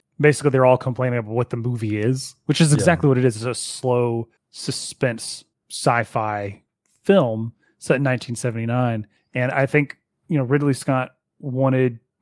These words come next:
Speaker 1: no one to, like, he, he wanted to make sure that the alien didn't look like a dude in a rubber suit, which is, which is, spoiler alert, which is what it was. <laughs> Um, so he shows it at weird angles. He shows it in, you know, only in pieces. You never see it, like, head on, that type of
Speaker 2: Yeah.
Speaker 1: thing.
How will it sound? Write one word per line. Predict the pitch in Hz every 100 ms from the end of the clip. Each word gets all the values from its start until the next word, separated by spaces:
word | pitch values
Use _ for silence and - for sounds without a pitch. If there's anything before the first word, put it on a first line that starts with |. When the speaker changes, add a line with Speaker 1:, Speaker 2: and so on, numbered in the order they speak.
| -
Speaker 1:
no | 135 139
one | 139 135
to, | 127 -
like, | 147 156
he, | 151 170
he | 170
wanted | 160 196 202
to | 165
make | 156
sure | - 139
that | 131
the | 131
alien | 135 135 127
didn't | 143 143
look | 131
like | 120
a | 113
dude | 101 120 120
in | 110
a |
rubber | 110 107 104
suit, | - - - _ _
which | - -
is, | - - _
which | - -
is, | -
spoiler | - - - 135 113
alert, | 110 117
which | 117
is | 120
what | 120
it |
was. | 113 123 - _ _
<laughs> | 147 - - - _ _ - - - - - -
Um, | 139 120 120 147 - _ _ -
so | -
he | 143 139
shows | - 156 160 147
it |
at | 131 117
weird | 113 113 -
angles. | 175 185 180 165 160 151 147 135
He | -
shows | 123 - 139 127 113
it | 123 117 - _ _ _
in, | 131 117 127 196
you | - 123
know, | 104 107 _
only | 147 127 110
in | 107
pieces. | - 190 160 160 143
You | 156
never | 143 135
see | - 143
it, | 123
like, | 120 -
head | - - 135
on, | 110 113 123 127 123 113
that | 107
type | - -
of | 127
Speaker 2:
Yeah. |
Speaker 1:
thing. | - 135 139